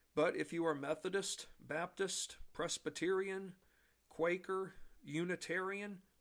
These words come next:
you are welcomed at the College of New Jersey. And so Madison, um,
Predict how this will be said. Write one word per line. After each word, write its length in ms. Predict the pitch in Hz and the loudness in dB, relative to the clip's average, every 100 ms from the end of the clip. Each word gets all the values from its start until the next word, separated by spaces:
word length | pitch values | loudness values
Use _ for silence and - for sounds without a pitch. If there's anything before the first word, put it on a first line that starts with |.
| - | -8
you 240 | 120 175 | 0 4
are 140 | 180 | 4
welcomed 680 | 165 196 220 - 117 120 123 - - | 6 6 6 2 -6 -6 -12 -14 -4
at 180 | 123 - _ - | -2 -2 _ -12
the 80 | |
College 400 | 123 131 135 131 | -2 2 2 0
of 80 | 151 | -2
New 140 | 156 175 | -2 -2
Jersey. 580 | 208 285 247 170 - - _ - - - - - _ _ _ _ _ _ _ | 0 0 -2 -6 -12 -16 _ -20 -20 -20 -20 -20 _ _ _ _ _ _ _
And 140 | 156 156 | 0 2
so 180 | 185 | 4
Madison, 720 | 165 170 214 208 - 185 180 175 | 4 2 2 2 0 0 -2 -2
um, 360 | 160 156 139 | 2 2 0